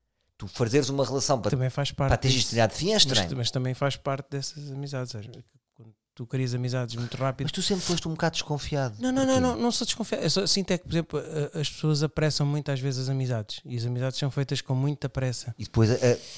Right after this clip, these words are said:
Speaker 1: desvaem-se.
Speaker 2: E tu às-, mas é que, por exemplo, eu assisti bastante isso no, no, por exemplo, naquele, como é que se chamava aquele, hum, aquela cena que houve no covid, que era uma aplicação.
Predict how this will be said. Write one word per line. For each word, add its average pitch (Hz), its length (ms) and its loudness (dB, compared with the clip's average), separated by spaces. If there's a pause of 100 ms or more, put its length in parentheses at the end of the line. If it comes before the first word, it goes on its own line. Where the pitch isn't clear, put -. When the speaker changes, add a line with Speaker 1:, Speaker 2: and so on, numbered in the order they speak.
Speaker 1:
desvaem-se. 107 320 6
Speaker 2:
E - 40 6
tu 170 60 8
às-, 160 200 6 (100)
mas 139 220 0
é 156 80 2
que, 147 140 -6
por - 100 -8
exemplo, 151 220 0
eu 151 60 4
assisti 151 200 2
bastante 147 480 0
isso 135 300 0
no, 131 540 0
no, 131 100 -2
por - 100 -12
exemplo, 131 260 0
naquele, 127 460 0
como 156 140 -10
é - 20 -6
que - 20 -6
se - 60 -4
chamava 147 260 -4
aquele, 139 240 -6
hum, 117 640 -4 (640)
aquela 160 340 -6
cena 151 220 -4
que - 100 -12
houve 127 120 -6
no 131 80 -6
covid, 123 480 -6
que - 100 -8
era 110 140 -2
uma 110 240 -6
aplicação. 101 600 -6